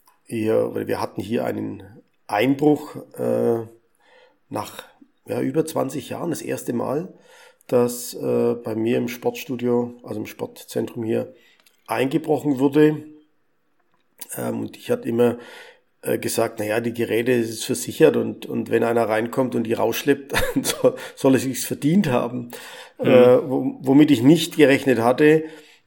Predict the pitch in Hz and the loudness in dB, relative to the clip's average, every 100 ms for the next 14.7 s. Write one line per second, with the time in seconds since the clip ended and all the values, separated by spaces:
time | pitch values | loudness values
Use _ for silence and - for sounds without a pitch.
0 | - - 135 131 113 117 120 135 143 - | -12 2 6 6 6 4 4 4 4 2
1 | 147 143 139 - - 123 120 120 - 208 | 4 4 2 -4 -6 0 0 -2 -2 -2
2 | 131 117 - 127 135 131 120 - - 120 | 0 -4 0 2 4 2 0 -12 -8 -6
3 | 127 127 123 120 117 113 - 117 120 - | -4 -4 -4 -2 -2 -4 -6 -4 -6 -4
4 | 151 131 - - - - _ - 131 120 | -4 -4 -6 -14 -20 -20 _ -4 0 2
5 | 117 117 117 117 - 113 117 117 113 117 | 0 -2 -6 -10 -8 -4 -4 -2 -2 -2
6 | 117 131 127 117 - _ _ - - 123 | -2 -2 -2 -4 -10 _ _ -16 -4 -2
7 | - 120 127 135 131 127 117 117 117 123 | 0 0 0 0 0 -2 -4 -4 -4 -2
8 | 127 131 127 135 123 113 107 117 123 151 | 0 0 0 -2 -6 -8 -8 0 4 8
9 | 151 123 - - _ 117 120 - 123 113 | 8 6 0 -16 _ -2 0 0 -4 0
10 | 120 120 131 135 160 - - - - _ | -2 -2 -2 -2 -2 -10 -20 -20 -20 _
11 | 175 123 117 117 110 - 127 120 120 127 | 0 4 4 2 -4 -4 -4 -2 0 0
12 | - 131 139 127 135 135 127 127 - 135 | 0 -2 0 0 0 0 -4 -2 -2 -2
13 | 135 160 156 120 113 107 - 127 127 120 | -2 0 2 2 0 -2 -2 0 0 -2
14 | 104 120 135 - 127 156 - | -4 -4 -4 -4 -2 -2 -4